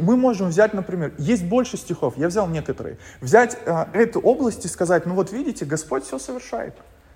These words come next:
Господь всё сделает или уже всё сделал, и мне этого достаточно». Но у меня возникает другой вопрос. А как же по поводу того, что человеку нужно очищать свое сердце? Причём несколько цитат об этом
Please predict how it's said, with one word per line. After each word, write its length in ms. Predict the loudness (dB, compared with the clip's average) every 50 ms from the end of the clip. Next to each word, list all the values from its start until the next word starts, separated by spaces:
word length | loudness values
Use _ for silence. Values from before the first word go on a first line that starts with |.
| _
Господь 380 | -6 -6 -6 -4 -2 -2 -2 -2
всё 160 | -4 -8 -8
сделает 480 | -6 -4 -2 -2 0 0 0 -2 0 0
или 100 | 0 2
уже 300 | 2 2 4 4 4 4
всё 200 | 4 0 -4 -4
сделал, 380 | -4 0 0 2 2 2 0
и 60 | 0 0
мне 180 | 0 0 0
этого 220 | -2 -2 -2 -2 -2
достаточно». 580 | -4 -6 -2 -2 -2 -2 -4 -10 -18 -20 -20 _ -20 _ _ 0
Но 80 | 2
у 40 | 4
меня 180 | 4 6 4 4
возникает 360 | 4 2 0 2 2 2 4
другой 300 | 2 0 0 0 0 2
вопрос. 380 | 2 2 4 4 2 4 4
А 60 | 0 4
как 200 | 4 4 4 4
же 120 | -2 0
по 120 | 0 0
поводу 400 | -2 0 0 0 0 0 -2 0
того, 240 | 0 0 2 2 2
что 220 | 0 2 -2 -4 0
человеку 480 | 2 2 2 4 2 0 0 0 2
нужно 260 | 2 2 2 0 -2
очищать 380 | -2 -4 -6 -10 -4 -4 -4 -4
свое 200 | -4 -8 -10 -10
сердце? 360 | -10 -12 -14 -14 -14 -16 -20 -20 -20 -20 _ _ -20 _
Причём 420 | -8 -6 -6 0 0 0 2 2
несколько 400 | 0 0 -2 -2 -4 -6 -4 -4
цитат 400 | -4 -4 -6 -4 0 0 0 0 -2 -6 -18 -20 -20 _ -20 -6
об 180 | -6 0 0 0
этом 220 | 0 0 -4 -14